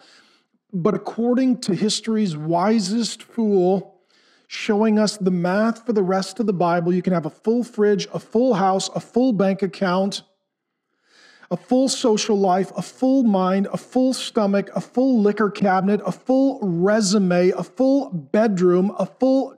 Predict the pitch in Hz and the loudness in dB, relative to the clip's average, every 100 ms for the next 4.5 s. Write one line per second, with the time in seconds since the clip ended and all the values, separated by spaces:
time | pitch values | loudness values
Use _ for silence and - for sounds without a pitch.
0 | _ - - 233 226 190 175 185 - - | _ -8 -2 0 2 2 2 0 -4 -20
1 | - - 185 - 269 277 285 208 165 208 | -10 -6 -6 0 2 4 2 0 2 2
2 | 202 214 226 196 175 180 185 - _ _ | 4 2 2 2 2 0 -2 -6 _ _
3 | _ _ _ 202 202 208 214 226 214 - | _ _ _ 2 2 2 0 0 2 0
4 | 185 - 185 151 - | -2 2 0 0 -8